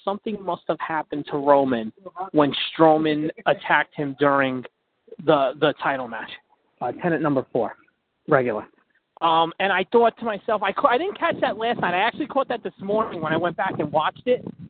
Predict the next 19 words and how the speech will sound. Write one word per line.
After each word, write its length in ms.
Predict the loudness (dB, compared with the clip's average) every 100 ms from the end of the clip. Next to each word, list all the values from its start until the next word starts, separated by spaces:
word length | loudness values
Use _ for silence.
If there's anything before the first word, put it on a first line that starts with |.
| -8
and 100 | -6
I 40 | -2
was 80 |
like, 140 | -2 -2
you 100 | -4
know, 200 | -2 -2 -2 0
that's 220 | 0 -2
what 180 | -6 -4
you 100 | -4
say 180 | 2 2
when 180 | 4 -4 _
somebody's 440 | -2 2 0 0 -8
about 320 | -6 -6 -6
to 60 | _ -6
turn 220 | -6 -6 -4
heel, 280 | -4 -4 -6 -10 -12 _ _ _ _ -2
you 160 | 6 8
know, 420 | 8 4 2 -4
and, 380 | -8 -6 -6